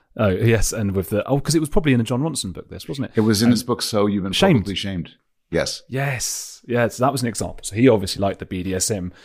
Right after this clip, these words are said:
Speaker 1: and then he got off. He, he sued them because it wasn't. The Sun reported he was with Nazi
Speaker 2: Yes.
Speaker 1: people. <laughs>
Speaker 2: And he said, "Strictly," and he sued them. He said,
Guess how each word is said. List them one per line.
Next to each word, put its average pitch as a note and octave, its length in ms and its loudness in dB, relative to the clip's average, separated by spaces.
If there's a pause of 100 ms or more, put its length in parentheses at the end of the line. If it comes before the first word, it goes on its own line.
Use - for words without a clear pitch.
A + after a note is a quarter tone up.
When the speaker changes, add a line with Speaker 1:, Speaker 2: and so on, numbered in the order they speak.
(140)
Speaker 1:
and G#2 100 -4
then G#2+ 100 0
he G2 120 0
got A2+ 200 0
off. - 320 -6
He, G#2 200 -6 (100)
he B2 80 -8
sued B2 320 -2
them F2+ 120 -6
because F#2+ 200 -4
it F#2 80 -6
wasn't. G#2+ 460 -2 (420)
The A#2 140 2
Sun A2+ 220 2
reported G#2 420 2
he G2+ 100 -4
was F#2+ 120 -2
with F#2+ 120 -4
Nazi G2+ 580 -2 (280)
Speaker 2:
Yes. F2 360 4
Speaker 1:
people. F2 280 -2
<laughs> - 60 -20 (600)
Speaker 2:
And D3+ 120 4
he B2 60 6
said, A#2+ 340 2
"Strictly," F3+ 640 4
and C#3+ 100 4
he D#3 80 6
sued G3 240 4
them. F3+ 60 4
He C#3+ 60 4
said, A#2+ 180 2